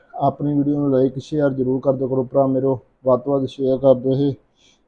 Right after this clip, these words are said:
ਤੇ ਇਹ ਆਪਾਂ ਸੁਬਾਹ ਬਾਟੀ ਜਾਂ, ਜਾਂ ਕੌਲੀ ਭਰ ਕੇ ਜਾਂ ਬਾਟੀ ਛੋਟੀ ਜਿਹੀ ਹੁੰਦੀ ਆ, ਉਹਦੇ, ਉਹਦੇ, ਉਹ ਭਰ ਕੇ ਆਪਾਂ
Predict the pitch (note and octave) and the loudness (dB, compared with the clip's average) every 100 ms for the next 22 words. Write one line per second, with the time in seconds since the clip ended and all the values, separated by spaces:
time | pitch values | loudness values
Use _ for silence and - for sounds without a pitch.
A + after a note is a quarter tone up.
0 | _ C3+ C3 B2+ D#3 D3 D3+ D3 C#3 C#3+ | _ 0 2 2 2 4 6 6 4 2
1 | C#3+ C#3+ C#3+ C#3+ C#3+ C#3 - C3+ C3 D3 | 2 4 4 4 2 0 -4 -2 2 4
2 | C#3+ A#2 _ _ _ _ _ _ _ _ | 2 0 _ _ _ _ _ _ _ _
3 | - C#3 C#3 - D3+ D3+ C#3+ C#3+ C3+ - | -2 2 2 0 -2 0 0 0 -2 -8
4 | _ _ B2 D3 C#3+ - C#3 C#3 C#3 D3 | _ _ -8 -4 -4 -2 -2 0 0 -2
5 | - - D3+ - - C3+ B2 C3+ B2+ B2+ | -6 -4 -2 -2 -4 -6 -2 -2 -2 -4
6 | - C3+ A#2+ C3 C3 D3 C#3+ C#3+ B2+ C3+ | -4 -6 -4 -6 -4 -4 -2 -2 -4 -4
7 | C3 - _ _ _ _ C#3 D3 D3 D3 | -4 -10 _ _ _ _ -2 -2 0 2
8 | C#3 C#3+ B2 C#3+ C#3+ D3 C3+ - _ _ | 2 0 -4 -2 0 0 -2 -10 _ _
9 | _ _ _ D3 C#3+ D3 D3 C#3 - C3+ | _ _ _ -2 -2 2 2 2 -2 0
10 | C3 C3+ B2+ | 0 -2 -4